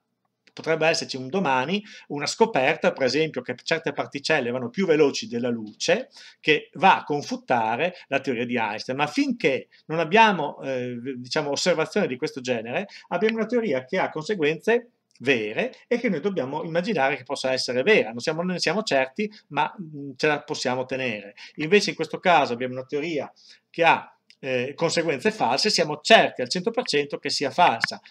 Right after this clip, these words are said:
Qui dice Popper, quando abbiamo due teorie in competizione,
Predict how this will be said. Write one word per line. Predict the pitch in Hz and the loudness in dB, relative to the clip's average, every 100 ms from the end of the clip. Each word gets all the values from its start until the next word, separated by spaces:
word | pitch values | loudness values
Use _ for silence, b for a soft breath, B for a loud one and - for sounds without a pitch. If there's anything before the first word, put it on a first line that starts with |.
| B | B
Qui | - 214 | 2 4
dice | 208 190 | 4 2
Popper, | 180 139 120 120 117 | 4 2 0 -10 -2
quando | 185 | 0
abbiamo | 208 190 143 | 2 0 -2
due | 160 | -4
teorie | 170 196 | -2 0
in | 196 | 0
competizione, | 180 165 151 - 131 110 107 | -6 -10 -10 -4 -4 -4 -12